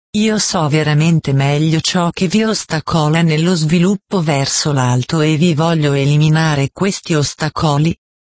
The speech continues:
io voglio che troviate più facilmente la via verso l'alto, verso di me e quindi alla meta, alla vita eterna. Perciò vi invio i miei messaggeri,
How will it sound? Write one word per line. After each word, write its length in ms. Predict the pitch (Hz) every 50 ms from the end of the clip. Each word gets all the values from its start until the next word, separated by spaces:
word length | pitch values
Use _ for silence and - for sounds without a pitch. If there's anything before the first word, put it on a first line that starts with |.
| -
io 220 | 196 196 214 196 -
voglio 460 | 151 185 208 196 185 180 175 175 170
che 140 | - 196 175
troviate 800 | - - 220 226 185 - 180 160 147 156 156 151 - - 160 135
più 200 | - 170 160 156
facilmente 920 | - - - 175 185 - - 208 202 190 185 175 165 160 156 151 - 151 139
la 120 | 151 147
via 340 | 135 156 151 143 143 143 143
verso 460 | 143 180 180 180 175 - - - 170
l'alto, 520 | 147 151 147 139 131 131 123 - - - - _ _ _ _ _ _ _ 156
verso 500 | 156 190 196 208 214 208 - - - 175
di 140 | 160 180 185
me 220 | 180 190 190 185
e 40 | 185
quindi 540 | - - 233 240 233 226 220 208 180 170 156
alla 220 | 151 151 156 165
meta, 600 | 165 170 175 160 151 147 143 - - 147 147 160 - _ _ _ _ _ -
alla 280 | - 175 180 180 175
vita 340 | 165 156 170 175 - - 151
eterna. 800 | 147 143 - - 147 139 127 127 123 135 135 135 131 131 135 135 - _ _ _ _ _ _ _ _ _ _ _ _ _ _ _
Perciò 520 | _ - 214 214 196 - - - 220 196 175
vi 220 | 170 196 208 208
invio 560 | 202 202 196 170 202 220 202 190 180 165 156
i 120 | 151 160 165
miei 320 | 160 151 147 151 160 151
messaggeri, 920 | 151 151 139 - - - 165 151 147 - - 147 131 123 123 127 135 139